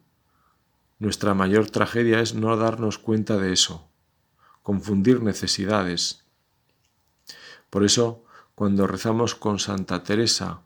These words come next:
"Solo Dios basta", es por haber llegado a ese convencimiento, no tanto con la cabeza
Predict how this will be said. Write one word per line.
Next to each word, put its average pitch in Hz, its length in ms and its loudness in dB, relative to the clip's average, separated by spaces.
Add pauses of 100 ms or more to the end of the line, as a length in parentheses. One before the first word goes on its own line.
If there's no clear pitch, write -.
(560)
"Solo 104 340 2
Dios 92 220 -2
basta", 135 560 -2 (800)
es 143 180 2
por 110 220 0
haber 113 260 2
llegado 110 600 0
a 107 100 -4
ese 120 300 -2
convencimiento, 98 1120 -2 (880)
no 107 80 -4
tanto 117 340 4
con 101 180 2
la 90 160 2
cabeza 92 560 -2